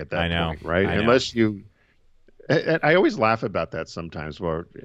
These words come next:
Speaker 1: somebody says, "Well, what did you do? What, what was you?"
Speaker 2: Yeah.
Speaker 1: Well, I, I, we had to make money to pay for school. I didn't have the option to go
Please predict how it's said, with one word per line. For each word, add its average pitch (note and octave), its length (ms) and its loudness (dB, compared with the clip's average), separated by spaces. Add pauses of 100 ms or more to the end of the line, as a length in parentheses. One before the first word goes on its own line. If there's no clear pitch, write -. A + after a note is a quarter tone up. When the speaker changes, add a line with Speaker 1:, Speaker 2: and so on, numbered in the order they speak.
(380)
Speaker 1:
somebody E2+ 320 -2
says, D#2 100 -2
"Well, G2 140 6
what B2+ 160 8
did C3+ 140 -4
you A2+ 80 -6
do? A2+ 240 -2
What, F2 180 -4
what G#2 140 -2
was A2+ 160 -8
you?" - 80 -6
Speaker 2:
Yeah. A3 160 -10
Speaker 1:
Well, A#2 240 -6 (320)
I, G#2 180 2
I, C3 160 -2
we C#3 280 4
had C#3+ 120 6
to C3 60 0
make B2 200 2
money G#2+ 420 0
to - 180 -8
pay G2+ 240 0
for F#2+ 160 -6
school. F#2 420 0
I F#2+ 140 0
didn't G#2 180 -2
have F2+ 180 -2
the F2+ 140 -4
option F2+ 400 -4
to F#2 80 -12
go E2 340 -4